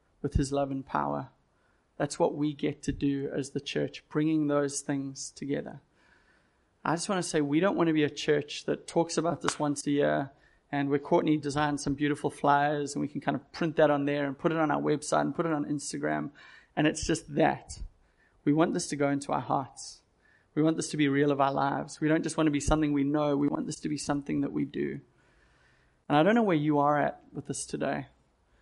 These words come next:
I think maybe for some of us, this is intimidating, so we just push it away. I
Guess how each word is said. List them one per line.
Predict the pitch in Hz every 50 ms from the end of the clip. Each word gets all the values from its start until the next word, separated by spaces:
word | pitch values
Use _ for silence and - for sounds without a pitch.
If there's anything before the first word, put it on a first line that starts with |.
| _ _ _ _ _ _ _ _ _ _
I | 151
think | 170 185 190
maybe | 170 151 156 160 160
for | 151 - - 139
some | - - 156 160
of | 165 160 131 143
us, | 147 147 135 - - - - - - - _ -
this | 143 147 - 170
is | 147 160
intimidating, | - 156 139 - - 147 151 147 143 143 147 151 147 139
so | - - 156
we | 147
just | 139 143 139 -
push | - 156 - -
it | 151
away. | 143 147 147 139 139 143 - - _ _ _ _ _ _
I | -